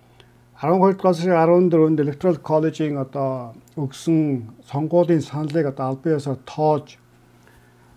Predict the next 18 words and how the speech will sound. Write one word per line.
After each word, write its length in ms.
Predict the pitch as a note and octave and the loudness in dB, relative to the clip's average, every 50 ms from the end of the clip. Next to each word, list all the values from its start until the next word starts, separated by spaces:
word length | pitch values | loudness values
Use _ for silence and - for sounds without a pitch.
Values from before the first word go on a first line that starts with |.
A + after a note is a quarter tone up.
| _ _ - | _ _ -14
баталгаажуулах 720 | A#2+ - - E3 E3 D#3+ F#3 F3 E3 D3 D#3+ D3+ C3 C3 | -10 -4 -2 -2 0 4 4 4 6 6 4 4 4 2
ийм 240 | B2+ D#3 F#3 F#3 E3 | 2 4 4 4 2
одоо 320 | D3+ D3 - D3+ C#3+ C3 | 2 0 -2 -2 -2 -2
чухал 320 | - - - - E3 C#3 D3+ | -4 -8 -8 -6 -4 -2 -2
үйл 320 | C#3+ C3+ C3 C#3 C3+ B2 | -2 -2 -2 -4 -6 -6
явдал 400 | A#2+ B2 A#2+ A#2 - - B2 A2 | -8 -10 -12 -12 -12 -14 -14 -10
болохоор 560 | - C3 C#3 C3+ - - - E3 D#3 C3+ A#2+ - - - - | -4 -2 -2 -2 -4 -4 -4 -2 -2 -2 -4 -6 -12 -14 -6
төлөвлөсөн 480 | C#3+ C#3+ D3+ C3+ - - F3 E3 C#3+ | -4 -2 -2 -4 -4 -4 -4 -4 -2
байсан. 560 | C3 C#3+ D3 D3+ C#3 - - A#2+ A#2+ C#3 C#3 - _ _ _ _ _ _ _ _ _ _ _ _ _ | 0 0 -2 -2 -2 -4 -8 -8 -8 -10 -10 -14 _ _ _ _ _ _ _ _ _ _ _ _ _
За, 160 | - - D#3 D3 | -8 -2 0 2
өглөө 640 | D3+ D#3 E3+ E3 G#3+ G#3+ G#3 G3+ G3 F#3 F3+ F3+ | 2 2 2 4 6 8 8 8 8 8 6 6
бол, 80 | E3 E3+ | 4 4
а, 400 | F3+ E3+ E3 D#3+ D#3 D3+ C#3+ C3+ B2+ - - - - | 4 4 4 4 2 0 -2 -6 -8 -12 -14 -8 -4
төлөвлөгөө 360 | D3+ E3 E3 D#3+ F#3 G3 F#3 F#3+ | -4 -2 0 2 2 2 2 2
дагуу, 480 | E3+ D3+ C3+ C#3+ D3+ D3+ D3+ D3 C3+ C3+ - - C3+ | 0 0 0 0 0 0 0 -2 -4 -6 -10 -10 -8
а, 160 | C3+ C3 A#2 | -8 -6 -4
бүх 240 | D3+ C#3 C3+ - - | -6 -6 -6 -6 -2
зүйл 240 | - F#3 F#3 E3 | 0 2 2 2